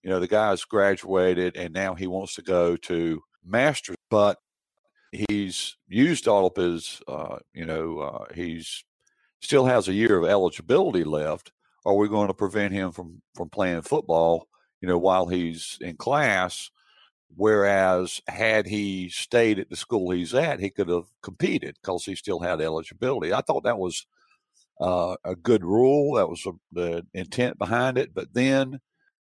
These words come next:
uh, uh, you know, it worked out so that if you were, uh, you know, had graduated, uh, from the school you were in and, uh, you know, you still had eligibility left,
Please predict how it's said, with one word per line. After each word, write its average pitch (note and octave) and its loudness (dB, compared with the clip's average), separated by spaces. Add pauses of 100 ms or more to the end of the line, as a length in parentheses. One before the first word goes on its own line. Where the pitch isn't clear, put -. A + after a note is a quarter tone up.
uh, F2 -4 (320)
uh, F2+ -10 (120)
you C2 -20
know, F2+ -6
it F#2 -6
worked G#2+ 0
out G#2 2
so G2+ 4
that F2+ 4 (540)
if G2 -2
you A2+ -4
were, G2 0 (320)
uh, - -12 (280)
you - -18
know, E2+ -8
had F2+ -6
graduated, G#2 2 (280)
uh, E2 -12 (160)
from E2+ -16
the E2+ -12
school G#2 -8
you F#2+ -4
were E2+ -4
in A2 -2
and, E2+ -8 (680)
uh, F2+ -12
you F2+ -10
know, F2 -2
you F2 -2
still A2 2
had A2 4
eligibility G2+ 2
left, E2+ 0